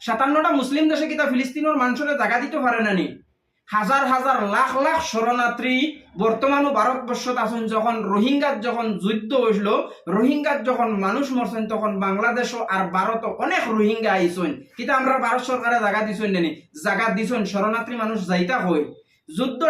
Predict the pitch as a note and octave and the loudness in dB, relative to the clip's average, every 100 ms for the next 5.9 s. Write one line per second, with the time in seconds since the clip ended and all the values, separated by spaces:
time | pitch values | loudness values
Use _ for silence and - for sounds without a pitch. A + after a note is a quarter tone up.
0 | - B3 C#4 D4 D4+ C#4+ G#3 G3 A3+ B3+ | 2 2 2 4 2 2 0 0 -2 -2
1 | G#3+ A3 A#3 F#3+ G#3 G#3+ E3+ D3 C#3+ - | -2 -2 0 0 2 0 0 -2 -2 -6
2 | - _ - A3+ B3+ B3+ F#3+ B3+ F4 - | -10 _ -2 -2 -2 -6 -2 0 0 0
3 | B3 B3 C4 C4+ B3 A3+ G#3 A#3+ F#4 - | 0 0 0 0 0 0 0 0 -2 -8
4 | _ - A3+ B3 B3 B3+ B3+ A#3+ A3 F#3+ | _ -6 -4 -2 -4 -4 -4 -2 -4 -2
5 | G3 F#3+ G#3 F#3+ - G3 G3 D#3+ B2+ | 0 2 2 0 0 0 2 0 -2